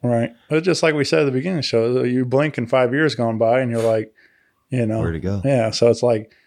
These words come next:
Speaker 1: you need to enjoy every day while you're here. And I think, uh, you know, espe-, uh, it happens every day, but, like, when we, we lose the loved ones around us, he's like, "Man, you, like, it's never, uh, we, we always wish we had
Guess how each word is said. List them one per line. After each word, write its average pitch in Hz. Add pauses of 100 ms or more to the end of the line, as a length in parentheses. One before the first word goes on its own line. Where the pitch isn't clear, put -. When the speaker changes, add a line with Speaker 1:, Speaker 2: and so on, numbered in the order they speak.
(260)
Speaker 1:
you 123
need 127
to 123
enjoy 120
every 117
day 120
while 117
you're 110
here. 120 (340)
And 123
I 127
think, 147
uh, 127 (520)
you 139
know, 123
espe-, -
uh, 123
it 127
happens 117
every 127
day, 110
but, 117
like, 117 (560)
when 123
we, 123 (120)
we 123
lose 123 (180)
the 135
loved 131
ones 123
around 123
us, 120
he's 117
like, 110
"Man, 120
you, 120
like, 113 (1040)
it's 147
never, 143
uh, 120 (300)
we, 143
we 143
always 127
wish 131
we 120
had 113